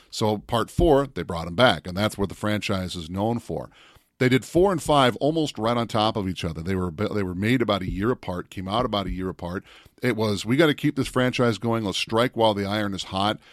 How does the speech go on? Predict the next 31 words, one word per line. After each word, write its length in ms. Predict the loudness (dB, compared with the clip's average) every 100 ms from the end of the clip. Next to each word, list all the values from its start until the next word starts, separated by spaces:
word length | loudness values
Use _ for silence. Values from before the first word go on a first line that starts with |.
| -20 _
While 160 | 2 4
number 260 | 4 6 4
four 380 | 4 6 6
was 140 | 6 2
very 300 | 0 0 0
inspired, 580 | -4 -8 -6 -4 -4 -4
Halloween 420 | -2 -2 -2 -4
five, 500 | -6 -2 0 -2 -4 -16 -20 _ -2
it's 220 | 0 2
a 60 |
big 240 | 2 2 2
letdown. 600 | 2 2 0 -6 -6 -6
And 100 | -2
I 100 | 2
gotta 280 | 4 4 4
think 260 | 0 0
that's 220 | 0 0
where 120 | -2 -2
there 140 | 0
was 140 | 0
a 60 | -2
lack 320 | -4 -4 -4
of 100 | -6
inspiration. 640 | -6 -8 -4 -2 0 -2 -8
It 40 |
was 140 | -8
more 220 | -6 -2 -2
of 60 |
a 40 | -2
business 460 | -2 -2 -2 -6
decision. 540 | -4 -4 -2 -2 -2